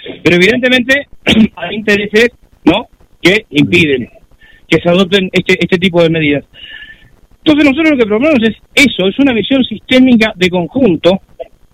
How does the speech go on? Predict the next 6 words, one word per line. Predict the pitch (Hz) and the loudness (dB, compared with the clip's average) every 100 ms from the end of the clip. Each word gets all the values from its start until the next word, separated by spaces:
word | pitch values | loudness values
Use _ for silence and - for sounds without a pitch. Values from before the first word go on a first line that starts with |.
| _ _ - - - - - | _ _ -20 -20 -20 -20 -4
que | 202 | -2
la | 196 196 | -2 -4
sociedad, | - 196 - 220 214 220 | -8 -10 -8 -6 -6 -2
que | 214 | -2
las | 208 190 | -2 -4
ciudades | 226 240 285 185 180 | -2 0 0 0 -2